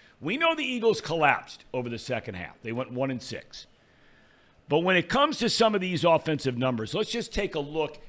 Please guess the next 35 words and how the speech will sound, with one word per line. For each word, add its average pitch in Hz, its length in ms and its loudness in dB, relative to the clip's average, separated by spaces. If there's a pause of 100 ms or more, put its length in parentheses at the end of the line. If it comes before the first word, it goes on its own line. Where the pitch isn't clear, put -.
(280)
They 147 180 0
had 131 200 -2
a 127 60 -8
step 139 420 -6
back 120 300 -6
this - 220 -14
year. - 120 -18 (640)
There's 113 180 -8
no 110 120 -6
question 165 420 0
about - 260 -14
that. - 160 -18 (600)
But 247 180 2 (120)
how 285 220 0
dramatic 226 580 0
was 147 360 4
their 107 160 -4
step - 340 -8
back? - 360 -14 (880)
They 156 180 8
went 262 320 6
from 170 540 2 (200)
twenty-eight 247 720 -2
points 147 340 -6
a 123 40 -6
game 117 480 -6 (220)
to 165 120 -4
twenty-six - 1160 -4 (220)
points 110 360 -6
a 101 80 -4
game. 87 240 -6 (1500)
Third 262 240 10
in 277 60 -2
the 254 80 4
league 240 420 -2